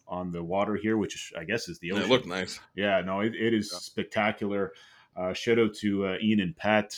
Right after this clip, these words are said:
Speaker 1: They're the two, uh, Airbnb hosts that live upstairs, and, uh, super nice. Super, to, to the point where, uh, they noticed that we brought back the rental car today,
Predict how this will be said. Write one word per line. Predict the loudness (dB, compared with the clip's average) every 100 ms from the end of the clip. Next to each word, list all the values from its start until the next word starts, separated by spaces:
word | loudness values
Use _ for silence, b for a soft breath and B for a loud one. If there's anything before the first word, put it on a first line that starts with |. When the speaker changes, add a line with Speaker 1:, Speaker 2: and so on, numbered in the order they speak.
| -10
Speaker 1:
They're | -2 0
the | 0
two, | -4 -2 0 0 0
uh, | 0 0 -2 -6 _ 0
Airbnb | 2 4 4 4 8
hosts | 8 8 6
that | 0 2
live | 4
upstairs, | 2 2 4 6 4 -2
and, | -6 -6 -4 -4 -2
uh, | -2 -2 -4
super | -2 -2 0
nice. | -2 -4 -6 -12 _ _
Super, | -4 -4 -2
to, | 0 2
to | 6
the | 6
point | 6 6 6 4 b b b b b
where, | 4 8 10 10 8 4 0 -4
uh, | 2 4 4 2 -2 -10 _ _ _
they | -2 2
noticed | 2 2 0
that | -2
we | 0
brought | 2 2 4
back | 4 4
the | 4
rental | 4 4 2
car | 0 -2 -2 -6 -20 _ -6
today, | -2 0 -2 -4